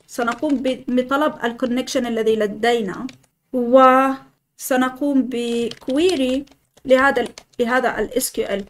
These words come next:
query الذي كتبناه. إذا كان هنالك result أو النم روز، يعني أعاد لي حقول عددها أكبر من زيرو، يعني مثلا واحد،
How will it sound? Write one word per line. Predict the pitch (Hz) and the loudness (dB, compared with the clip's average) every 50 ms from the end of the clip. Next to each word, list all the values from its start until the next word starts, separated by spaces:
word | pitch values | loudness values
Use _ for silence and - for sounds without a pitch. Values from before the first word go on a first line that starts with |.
| - | -6
query | 202 185 180 - _ _ _ _ _ _ _ - | -6 -6 -6 -10 _ _ _ _ _ _ _ -2
الذي | 262 254 254 240 202 - | 0 2 2 2 0 -2
كتبناه. | - 208 - 127 - - - - - - _ _ _ _ _ - | -6 -6 -6 -6 -8 -10 -18 -18 -18 -20 _ _ _ _ _ 4
إذا | 254 262 262 277 | 4 6 6 6
كان | 277 277 339 359 508 508 453 370 | 4 4 4 4 4 4 4 4
هنالك | 349 330 339 349 359 339 302 - - | 4 6 6 4 4 2 0 -2 -2
result | 277 285 262 262 226 202 226 277 294 - - - _ _ _ _ - - | -2 0 0 0 0 0 0 -4 -6 -10 -18 -20 _ _ _ _ -2 2
أو | 240 247 247 | 4 6 6
النم | 240 247 262 285 311 311 262 | 6 6 4 4 4 4 6
روز، | 247 226 208 196 185 - - - 220 | 4 4 4 2 -2 -4 -4 -4 -2
يعني | 214 214 214 - - | -2 -2 -2 -2 -4
أعاد | 220 208 220 262 294 285 294 | -2 0 2 2 4 4 4
لي | 277 262 262 269 277 - | 2 2 0 -2 -2 -4
حقول | 285 240 - - - 240 214 196 - - - _ - _ _ _ _ - | -8 -10 -8 -4 -2 0 0 0 0 -4 -12 _ -20 _ _ _ _ -6
عددها | 226 220 233 226 277 294 262 254 240 - - - - | 0 0 2 4 4 2 2 0 -4 -6 -12 -6 -6
أكبر | 330 - - 220 214 202 202 - - | -6 -6 -4 -4 -4 -4 -4 -4 -2
من | 247 262 285 247 226 269 - | -2 -2 0 -2 -4 -6 -8
زيرو، | 214 220 - 302 339 277 233 214 226 311 - | -10 -6 -2 0 2 2 2 2 -2 -4 -2
يعني | - 277 285 294 311 | 0 2 4 4 4
مثلا | 294 285 285 254 240 220 214 202 - | 4 2 0 -2 -4 -4 -4 -6 -2
واحد، | 190 233 226 214 - - - 220 | 2 2 2 2 0 -8 -10 -10